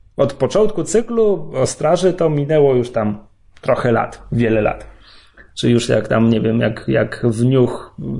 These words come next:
syn sama Wajmsa ma te, powiedzmy, nie wiem, sześć lat, no to wiemy, aha, okej, to od Straży Nocnej minęło sześć lat w tym momencie. Natomiast Straż Nocna, po pierwsze,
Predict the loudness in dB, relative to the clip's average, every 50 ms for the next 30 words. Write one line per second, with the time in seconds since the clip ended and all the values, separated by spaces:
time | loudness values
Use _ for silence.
0 | -6 -4 -4 -2 0 2 2 2 2 2 0 0 0 2 2 2 2 2 2 2
1 | 0 0 0 0 0 0 0 -2 -4 -6 -6 -6 -6 -6 -6 -8 -8 -8 -8 -8
2 | -8 -8 -10 -8 -6 -4 -2 -2 -2 -2 -2 -2 -2 0 0 0 -2 -2 -2 0
3 | 2 2 2 2 2 2 2 2 2 2 2 0 0 -2 -4 -4 -6 -14 -8 -4
4 | -4 -4 -2 -2 0 0 2 2 2 0 0 0 0 2 2 2 2 0 -2 -2
5 | 0 0 0 0 0 -2 -2 -2 -4 -4 -4 -6 -8 -10 -12 -16 -18 -18 -18 -18
6 | -20 -20 -12 -4 -2 0 0 2 2 2 0 0 -2 0 2 2 2 2 2 0
7 | 2 0 -2 -2 -2 -2 0 0 0 2 0 0